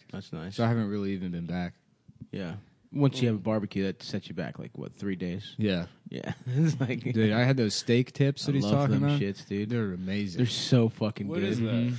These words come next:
Speaker 1: It's just some weird cut that only some fucking butchery in fucking Boston does. These sirloin steak tips, and they're, like, fucking, uh, marinated in some weird shit. It's f-, so good.
Speaker 3: What is
Speaker 2: Yeah.
Speaker 3: tips?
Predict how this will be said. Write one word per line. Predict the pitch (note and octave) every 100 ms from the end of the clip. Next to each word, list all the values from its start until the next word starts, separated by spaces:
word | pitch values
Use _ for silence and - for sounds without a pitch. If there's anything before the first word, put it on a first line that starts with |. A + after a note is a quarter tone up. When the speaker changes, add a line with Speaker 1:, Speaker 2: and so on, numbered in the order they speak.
| - -
Speaker 1:
It's | C3
just | F3+
some | A3 F3
weird | C#3 E3 F#3+ F#3
cut | C#3+ C#3 -
that | B2
only | A2+ C3+ D3 D3 C#3+ -
some | - B2+
fucking | A#2 B2+ B2 B2+ A2+ G2+
butchery | F#2+ A2+ - A#2+ A#2+ A#2+ A#2
in | A2 G#2+
fucking | - A2+ A2+ G#2 G2 E2+ F2
Boston | G2+ G2 G#2+ B2 A#2+
does. | B2 C3 C#3+ - _ - _
These | - A#2
sirloin | - B2 A#2+ A#2+ A2
steak | - A2+ A2+
tips, | - A#2 -
and | A2+
they're, | G#2
like, | G2 F#2+ - - - - - -
fucking, | - A#2 A2+ A2+ G#2+ G2
uh, | E2+ F#2+ E2+ D#2 C2 A#1+ - - -
marinated | A2 A2+ A#2+ A#2+ B2
in | A2
some | A2 G2+
weird | F2+ G#2+ A2+
shit. | - B2+
It's | - - - D3+ -
f-, | -
so | - - F#2
good. | E2+ E2+
Speaker 3:
What | C#3+ G3+
is | G3 A2
Speaker 2:
Yeah. | G#2+
Speaker 3:
tips? | F#3 A2 - -